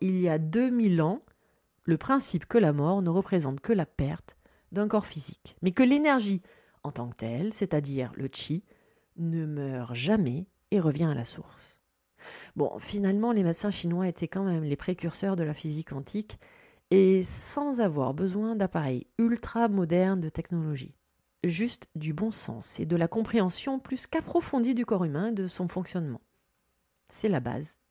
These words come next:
de la médecine traditionnelle chinoise. Donc maintenant que vous savez que vous êtes en fait grosso modo un gros tas d'énergie, pardon, une magnifique boule d'énergie, alors, dit plus poétiquement, vous êtes en tant qu'être humain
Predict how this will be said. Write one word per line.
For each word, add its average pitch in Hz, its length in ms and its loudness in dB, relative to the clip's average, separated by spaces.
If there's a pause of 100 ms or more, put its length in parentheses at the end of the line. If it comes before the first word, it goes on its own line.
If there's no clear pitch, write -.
de 214 60 0
la 185 100 2
médecine 135 280 -4
traditionnelle 139 500 -8
chinoise. - 460 -12 (840)
Donc 247 140 2
maintenant 370 340 6
que 320 120 2
vous 202 120 4
savez 247 320 4
que - 100 -2
vous 180 160 4
êtes 175 180 4
en 180 80 2
fait 165 200 0
grosso 226 340 2
modo 196 300 2
un 139 160 0
gros 196 260 6
tas 214 220 4
d'énergie, 156 520 -2
pardon, 151 300 0 (920)
une 202 380 6
magnifique 240 680 2
boule 170 600 6 (260)
d'énergie, 202 1000 0
alors, 214 1000 2
dit 196 180 2
plus 226 180 -2
poétiquement, 226 800 2
vous 170 500 -2
êtes 208 260 0
en 156 180 0
tant 277 260 -2 (100)
qu'être 262 300 0
humain 165 480 2